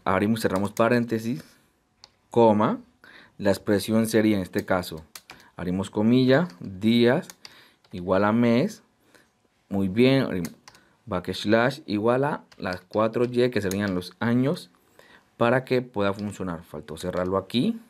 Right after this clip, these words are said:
Muy bien. Y listo. Ahí ya hemos creado el código de fecha que se va a aparecer automáticamente. Miren, ya tenemos los dos códigos. El de autoincremento y el de la fecha.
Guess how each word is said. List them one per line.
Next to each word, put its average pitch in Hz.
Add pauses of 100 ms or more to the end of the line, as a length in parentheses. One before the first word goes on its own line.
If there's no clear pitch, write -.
(220)
Muy 113
bien. 90 (300)
Y 123
listo. 151
Ahí 110
ya 135
hemos 147
creado 107 (280)
el 98
código 123
de 135
fecha 127
que 95
se 90
va 90
a -
aparecer 113 (520)
automáticamente. 101
Miren, 85
ya 110
tenemos 139
los 98
dos 90
códigos. - (540)
El 101
de 101
autoincremento 139
y 104
el 92
de 87
la 67
fecha. -